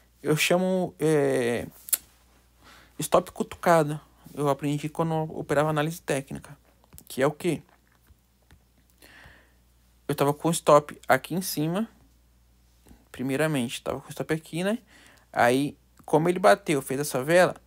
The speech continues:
eu botei só pra cá, botei só pra cá, botei só pra cá e fui mitigado. Certo? Aí ele ficou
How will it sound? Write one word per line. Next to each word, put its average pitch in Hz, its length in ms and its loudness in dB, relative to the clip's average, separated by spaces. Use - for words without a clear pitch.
eu 135 80 -2
botei 143 260 -2
só 139 120 -4
pra - 220 0
cá, 185 440 4
botei - 280 -8
só - 80 -6
pra - 180 -4
cá, 202 420 0
botei - 240 -10
só 165 80 -2
pra 175 160 -4
cá 208 380 0
e 208 80 -8
fui - 140 -6
mitigado. 208 480 -2
Certo? - 440 -4
Aí 143 140 -6
ele 147 100 -2
ficou 165 500 -2